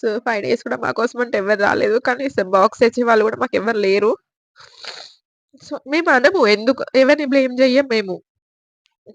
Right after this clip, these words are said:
ఎందుకంటే అది మన ప్రాబ్లం. ఇప్పుడు చుట్టాలను బ్లేమ్ చేస్తే వాళ్ళకేం ప్రాబ్లమ్స్ ఉన్నాయో,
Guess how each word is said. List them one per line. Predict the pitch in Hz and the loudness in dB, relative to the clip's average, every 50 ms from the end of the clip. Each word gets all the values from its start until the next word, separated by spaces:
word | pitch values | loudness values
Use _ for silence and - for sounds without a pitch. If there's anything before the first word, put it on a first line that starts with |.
| - 208 | -8 -6
ఎందుకంటే | 202 202 226 233 254 247 240 262 240 208 | -2 -2 0 2 2 0 0 2 2 4
అది | 202 208 202 220 | 4 4 2 0
మన | 233 220 185 202 | 0 0 -2 0
ప్రాబ్లం. | 208 - 220 208 175 175 180 - - _ _ _ _ _ - - - - - - - - - - - - - - _ _ - - - _ _ _ _ _ - | 0 2 0 2 2 0 -2 -4 -6 _ _ _ _ _ -20 -20 -20 -20 -18 -18 -18 -20 -20 -18 -18 -18 -20 -20 _ _ -20 -20 -20 _ _ _ _ _ -14
ఇప్పుడు | - 262 - 277 | -14 -14 -12 -10
చుట్టాలను | - 285 254 - 285 277 285 302 285 | -10 -8 -6 -4 -4 -2 -2 -4 0
బ్లేమ్ | 262 247 247 247 233 233 | 2 4 6 6 4 4
చేస్తే | 240 254 208 - 285 | 2 0 2 2 2
వాళ్ళకేం | 254 240 226 240 269 - 262 247 254 | 4 4 4 4 4 2 0 -2 0
ప్రాబ్లమ్స్ | 269 254 226 214 226 220 226 226 - | 0 0 2 2 0 -4 -4 0 0
ఉన్నాయో, | 247 214 208 220 202 190 190 | 0 2 2 2 4 4 4